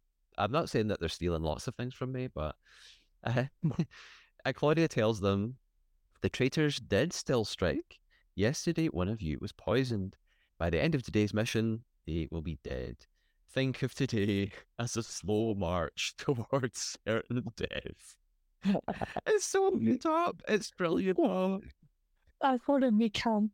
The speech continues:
Speaker 2: I put in my notes, "It's so camp and O C T." Like, I was literally, and myself with laughter, I was like, you genuinely think that in America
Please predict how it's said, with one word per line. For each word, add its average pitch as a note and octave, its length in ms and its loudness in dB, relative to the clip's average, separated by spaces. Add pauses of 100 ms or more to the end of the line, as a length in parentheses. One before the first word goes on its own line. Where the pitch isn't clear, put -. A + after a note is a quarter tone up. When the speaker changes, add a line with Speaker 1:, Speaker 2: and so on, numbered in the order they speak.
(160)
Speaker 2:
I A#3 200 4
put B3 180 2
in G#3 180 4
my G3 80 4
notes, F#3+ 520 0 (240)
"It's - 280 -2
so F#3 200 2
camp D#3 400 -2
and F3+ 120 0
O E3 140 2
C E3 260 -2
T." E3+ 380 -2
Like, F#3+ 160 0
I G3+ 200 2
was A3+ 200 2
literally, G#3+ 840 2 (1200)
and F#3+ 140 0
myself F3 440 0
with D#3+ 160 -10
laughter, D3 340 -4
I F3 180 2
was F3 160 0
like, F3 200 0 (340)
you G3+ 200 2
genuinely G#3+ 520 2
think F3 280 -4
that F#3+ 140 0
in G3 100 2
America E3 440 -2